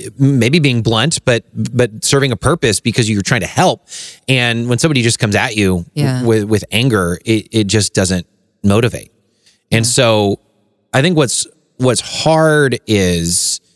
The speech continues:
Speaker 1: because, you know, you talk about different perspectives and different points of view, and, you know, there's, we certainly need to listen to each other,
Speaker 2: Mm-hmm.
Speaker 1: but I'm not gonna sit here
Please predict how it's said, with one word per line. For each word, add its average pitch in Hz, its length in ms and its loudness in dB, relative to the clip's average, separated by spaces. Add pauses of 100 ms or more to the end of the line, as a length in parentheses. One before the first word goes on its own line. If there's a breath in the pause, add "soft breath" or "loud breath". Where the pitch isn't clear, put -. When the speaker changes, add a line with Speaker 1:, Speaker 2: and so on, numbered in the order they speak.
(300)
Speaker 1:
because, 110 800 0
you 120 100 0
know, 113 60 2
you 110 40 2
talk 143 140 0
about 135 140 0
different 117 260 -2
perspectives 104 640 -2
and 101 100 2
different 98 260 -2
points 95 280 -2
of 90 60 -4
view, 90 420 2
and, 85 220 -2 (500 soft breath)
you 107 140 0
know, 90 340 -2
there's, 104 560 0 (160)
we 110 140 2
certainly 180 260 2
need 135 220 0
to 107 120 0
listen 104 540 2
to 190 220 2
each 190 180 2
other, 202 380 2
Speaker 2:
Mm-hmm. 156 380 0 (120)
Speaker 1:
but 131 140 2
I'm 131 100 2
not 143 180 0
gonna 147 140 2
sit - 220 -2
here 113 520 0